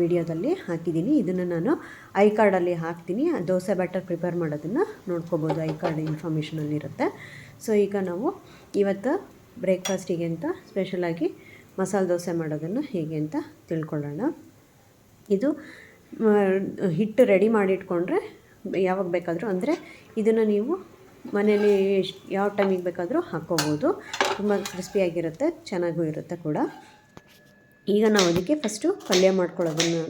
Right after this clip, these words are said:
ನೋಡ್ಕೊಳ್ಳೋಣ, ಆಲೂಗೆಡ್ಡೆ ಪಲ್ಯ ಮಾಡ್ಕೊಳ್ಳೋದು. ಇದು ಗೊತ್ತಿರೋ ವಿಚಾರ ಎಲ್ಲರಿಗೂ, ಆಲೂಗೆಡ್ಡೆ ಪಲ್ಯ ಅಂದರೆ ಮಸಾಲೆ ದೋಸೆ ತುಂಬ ಟೇಸ್ಟಿಯಾಗಿರುತ್ತೆ ಅಂತ. ಆಲೂಗೆಡ್ಡೆ ಪಲ್ಯಕ್ಕೆ ಫ್ರೆಂಡ್ಸ್ ನಾವು ಈರುಳ್ಳಿ ಜಾಸ್ತಿ ಹಾಕಿದರೆ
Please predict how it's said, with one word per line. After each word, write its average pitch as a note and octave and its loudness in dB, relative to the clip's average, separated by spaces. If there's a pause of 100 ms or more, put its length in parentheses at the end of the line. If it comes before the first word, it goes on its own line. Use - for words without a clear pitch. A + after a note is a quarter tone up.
ನೋಡ್ಕೊಳ್ಳೋಣ, D#3 -4 (180)
ಆಲೂಗೆಡ್ಡೆ F3 0
ಪಲ್ಯ D#3 0
ಮಾಡ್ಕೊಳ್ಳೋದು. D3+ -4 (180)
ಇದು G#3+ -2
ಗೊತ್ತಿರೋ G3+ 0 (100)
ವಿಚಾರ F3 -8 (120)
ಎಲ್ಲರಿಗೂ, E3 -2
ಆಲೂಗೆಡ್ಡೆ E3 -2
ಪಲ್ಯ D#3+ -2
ಅಂದರೆ F3+ -6
ಮಸಾಲೆ D#3 -8
ದೋಸೆ D#3+ -8
ತುಂಬ E3 -6 (260)
ಟೇಸ್ಟಿಯಾಗಿರುತ್ತೆ D3+ -8
ಅಂತ. D#3 -4 (920)
ಆಲೂಗೆಡ್ಡೆ B3 2
ಪಲ್ಯಕ್ಕೆ F#3 0
ಫ್ರೆಂಡ್ಸ್ F3+ -2
ನಾವು G#3 0 (480)
ಈರುಳ್ಳಿ A#3+ 8 (120)
ಜಾಸ್ತಿ G3+ 0
ಹಾಕಿದರೆ F#3 -2